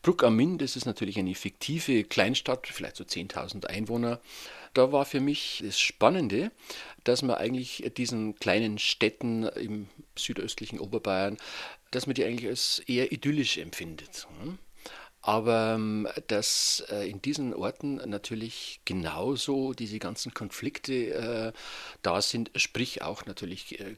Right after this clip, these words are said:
kriminelle, äh, Dinge passieren, die sich von dem, was in den großen Städten, äh, passieren, äh, gar nicht so groß unterscheiden. Diesen Kontrast zwischen äußerlicher Idylle, gemütliche Kleinstadt, ist eine sehr alte Stadt, auch liegt, äh, sehr schön am Fluss,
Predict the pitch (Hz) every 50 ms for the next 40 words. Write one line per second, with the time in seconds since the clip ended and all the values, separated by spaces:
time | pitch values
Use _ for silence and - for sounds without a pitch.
0 | - - - - 110 101 98 98 95 90 87 101 120 131 120 104 - - 110 101
1 | 98 120 110 104 - 139 147 139 123 - - 113 117 - - 110 117 135 160 160
2 | - - - - - - - - - - 120 120 - - 113 - - - - 92
3 | 90 82 92 92 - 151 - 98 101 - - 107 98 95 92 - 92 117 120 120
4 | 117 - - 110 - - 104 95 87 98 113 - - - 98 92 - - 117 110
5 | 107 110 113 - - 104 92 80 95 98 95 - - 78 - 104 - - 117 113
6 | 120 127 113 135 127 - - 127 - - - - 160 156 87 - - 147 147 143
7 | 143 - - - - 127 120 - - 123 156 - - - - - 143 143 - -
8 | 135 123 120 - - 110 117 151 - - 156 135 123 - - - - 110 - -
9 | 123 143 143 139 131 127 123 - - 90 98 107 107 - - 85 - 98 95 -
10 | - 101 78 87 110 - - - - 87 - - 85 85 - - 165 - - -
11 | 85 - - 95 95 - 104 - - - 98 101 - - - 85 90 - - 95
12 | 98 - - - - - - - - - - - - 92 - - 87 - - -
13 | 120 123 - - -